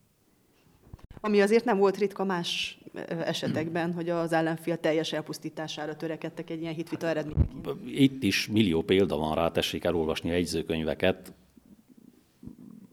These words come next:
Speaker 2: és ott, ott van, hogy mit kell tenni az ellenféllel. A fejedelem kötelessége, megvédeni a hitet és megbüntetni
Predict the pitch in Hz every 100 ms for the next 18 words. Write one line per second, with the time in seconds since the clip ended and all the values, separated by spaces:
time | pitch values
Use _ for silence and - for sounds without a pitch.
0 | _ _ _ _ _ _ _ - 80 -
1 | - 101 98 92 82 90 90 85 92 -
2 | 87 82 95 82 80 92 78 78 - 80
3 | 78 78 104 92 78 76 - 139 120 101
4 | - - 87 87 - 98 87 90 87 82
5 | 85 95 135 117 - 101 - - 98 78
6 | 80 85 85 104 123 123